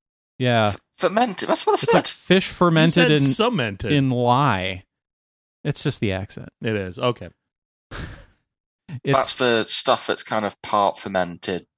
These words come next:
Speaker 2: put in a can,
Speaker 1: Yeah.
Speaker 2: pressurized,
Speaker 1: Oh, I don't
Speaker 2: and then
Speaker 1: know.
Speaker 2: someone tries to eat it, and it doesn't end well for anybody in that
Speaker 1: <laughs> Right. It's
Speaker 3: Yeah.
Speaker 2: geographical
Speaker 3: Yes.
Speaker 2: location.
Speaker 1: it's some leftover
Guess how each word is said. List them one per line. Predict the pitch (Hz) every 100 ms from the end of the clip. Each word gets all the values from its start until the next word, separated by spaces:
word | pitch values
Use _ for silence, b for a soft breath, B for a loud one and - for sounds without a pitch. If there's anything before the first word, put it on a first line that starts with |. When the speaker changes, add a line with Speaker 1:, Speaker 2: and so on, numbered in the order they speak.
| _ _ -
Speaker 2:
put | 127 -
in | 101 95
a |
can, | - - 95 85 82 85 _ _ _ _ _ -
Speaker 1:
Yeah. | 170 85 -
Speaker 2:
pressurized, | - 123 113 104 90 85 80 82 87 - - _ _ _ -
Speaker 1:
Oh, | 101
I | 92
don't | 95
Speaker 2:
and | 98
then | 95
Speaker 1:
know. |
Speaker 2:
someone | 87 92 90
tries | - 85 -
to | 92
eat | 87 -
it, | 76 - -
and | 80 82 82 - - _
it | 82 87 _ _ -
doesn't | 82 - -
end | 82 80
well | 78 78
for | - 76
anybody | 78 - 78 78
in | 78
that | 78 - - _
Speaker 1:
<laughs> | _ -
Right. | 117 98
It's | -
Speaker 3:
Yeah. | 139 123
Speaker 2:
geographical | 85 78 87 92
Speaker 3:
Yes. | 80 78
Speaker 2:
location. | 135 113 - - -
Speaker 1:
it's | 131 -
some | 143 123
leftover | 117 120 - 123 113 107 104 101